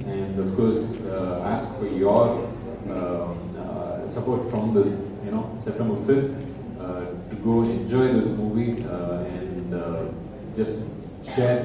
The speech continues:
share, share your well words, uh, about us. Um, this, uh, not just us, this is only maybe, like, uh, fifteen percent of the team. There's everyone, every, every art department from, uh,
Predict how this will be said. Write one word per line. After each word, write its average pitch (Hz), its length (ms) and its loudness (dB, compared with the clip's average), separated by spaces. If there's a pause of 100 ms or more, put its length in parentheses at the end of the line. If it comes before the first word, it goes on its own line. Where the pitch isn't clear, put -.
(120)
share, 107 200 0 (300)
share 123 260 4
your 113 260 10
well 104 200 8
words, 104 440 8
uh, 92 460 -6
about 104 220 4
us. - 300 0 (440)
Um, 87 600 -4
this, 104 380 -2
uh, 90 260 0 (360)
not 120 260 4
just 123 240 6
us, 113 400 -2 (240)
this 107 220 0
is 113 180 4
only 113 240 4
maybe, 117 260 6
like, 95 420 2 (280)
uh, 95 240 -2
fifteen 113 340 0
percent 117 320 2
of 104 140 0
the 98 100 -2
team. 107 420 0 (460)
There's 101 540 -4 (280)
everyone, 117 520 4
every, 113 240 4
every 113 260 6
art 113 220 2
department 107 600 0
from, 104 360 0
uh, 87 600 -2